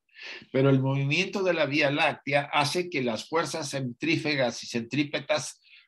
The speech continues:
unas se acerquen al hoyo y, y otras las repelen. Entonces,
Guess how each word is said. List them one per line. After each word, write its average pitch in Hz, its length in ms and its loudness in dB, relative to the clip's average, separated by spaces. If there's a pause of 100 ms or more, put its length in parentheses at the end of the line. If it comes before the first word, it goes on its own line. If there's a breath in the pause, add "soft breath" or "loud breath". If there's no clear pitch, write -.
(140)
unas 160 320 2
se 143 120 2
acerquen 160 600 2
al 127 180 0
hoyo 160 220 2
y, 143 220 0
y 131 100 2
otras 156 500 0
las 120 320 0
repelen. 113 600 0 (240)
Entonces, 143 680 -8